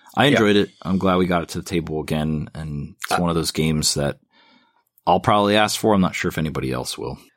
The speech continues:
Speaker 2: That tableau building, action selection puzzle is my favorite part of that game. I
Speaker 1: Yeah, same here.
Speaker 2: love that part.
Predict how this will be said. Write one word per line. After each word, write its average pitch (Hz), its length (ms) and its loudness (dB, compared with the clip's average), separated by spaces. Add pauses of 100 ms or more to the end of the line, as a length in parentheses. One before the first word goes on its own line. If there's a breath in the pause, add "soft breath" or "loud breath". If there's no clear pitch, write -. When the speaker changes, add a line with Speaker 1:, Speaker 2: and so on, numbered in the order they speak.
Speaker 2:
That 123 280 -2
tableau 101 880 2 (440)
building, 90 720 0 (840 soft breath)
action 104 400 0
selection 87 760 0 (380)
puzzle 92 560 2
is 90 640 -2 (100)
my 90 380 0
favorite - 720 -2
part - 200 -6
of 73 120 -10
that - 140 -8
game. - 260 -8 (200)
I 95 240 0
Speaker 1:
Yeah, 76 280 2
same 80 260 2
here. - 180 0
Speaker 2:
love 92 380 0
that 90 280 0
part. - 300 -6